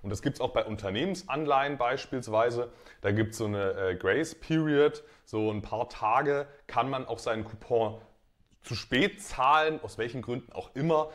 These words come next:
Und das ist dann nicht der formale Ausfall.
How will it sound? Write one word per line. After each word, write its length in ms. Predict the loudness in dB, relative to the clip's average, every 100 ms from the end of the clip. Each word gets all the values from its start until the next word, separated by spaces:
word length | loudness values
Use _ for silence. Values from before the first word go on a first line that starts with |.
| -14
Und 80 | -8
das 160 | -8 -6 -8
ist 180 | -4 -2
dann 120 | 0
nicht 260 | -2 -4 0
der 280 | 2 2 0
formale 680 | -2 0 2 2 2 -2 -6 _ _ _
Ausfall. 800 | 2 2 0 -4 0 2 2